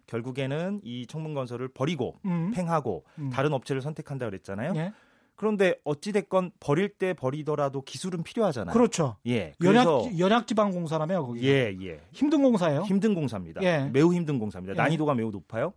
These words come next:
Speaker 2: 예.
Speaker 1: 그러니까 삼성물산 입장에서 어찌 됐건 특허 기술이 필요하니까
Speaker 2: 음.
Speaker 1: 거기서 꼼수라고 해야 될까요?
Speaker 2: 음.
Speaker 1: 예, 그런 다른 대안을 동원합니다.
Speaker 2: 음.
Speaker 1: 뭐냐면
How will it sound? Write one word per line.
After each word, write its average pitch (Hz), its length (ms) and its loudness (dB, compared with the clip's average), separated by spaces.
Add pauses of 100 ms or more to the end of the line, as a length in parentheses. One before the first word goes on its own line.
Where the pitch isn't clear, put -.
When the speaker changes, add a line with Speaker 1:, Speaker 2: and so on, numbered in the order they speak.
Speaker 2:
예. 147 180 -8 (380)
Speaker 1:
그러니까 170 220 -2
삼성물산 185 480 -2
입장에서 151 360 -4
어찌 120 240 0
됐건 165 400 0 (140)
특허 - 220 -4
기술이 165 240 -6
필요하니까 147 640 0
Speaker 2:
음. 123 320 -4 (760)
Speaker 1:
거기서 139 360 -6 (260)
꼼수라고 190 580 0
해야 113 120 2
될까요? 113 300 -6
Speaker 2:
음. 165 300 -2
Speaker 1:
예, 110 300 2
그런 160 320 -2
다른 160 300 0
대안을 139 320 2
동원합니다. 95 640 -6
Speaker 2:
음. 185 120 0
Speaker 1:
뭐냐면 120 560 -2